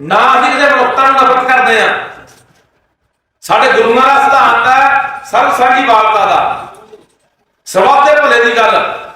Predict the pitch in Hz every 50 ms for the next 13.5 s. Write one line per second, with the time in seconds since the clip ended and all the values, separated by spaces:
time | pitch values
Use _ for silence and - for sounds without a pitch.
0 | - - _ _ _ _ _ - 156 180 - 254 - 233 247 247 277 285 277 -
1 | - 247 262 240 - - 196 185 190 240 269 269 269 262 247 262 262 - 262 254
2 | 247 - 220 202 196 190 185 190 196 185 185 180 202 - 202 202 185 - - -
3 | 170 170 - - - - - - - - 202 240 277 302 302 302 302 254 - 233
4 | 247 247 240 247 247 240 226 226 226 - - - - - - - - - - -
5 | - - - - - - - _ - 208 - - - 233 226 226 208 190 180 185
6 | - - 165 - 147 139 - 120 113 113 - - - - - - - - _ _
7 | _ _ _ _ _ _ _ _ _ _ _ _ - - - _ _ _ _ _
8 | _ _ _ _ - 180 208 202 208 214 208 202 202 202 202 202 202 196 202 220
9 | 233 233 233 226 220 214 220 214 202 202 202 202 196 202 208 208 214 208 208 208
10 | 214 208 202 202 202 196 208 202 208 214 202 196 - 160 - - 165 220 208 202
11 | 208 220 233 233 233 240 262 - - - - - 180 190 202 202 202 202 208 208
12 | 214 208 - 165 165 175 185 208 220 208 196 214 208 214 202 - - - - -
13 | - - 214 208 - - - 175 180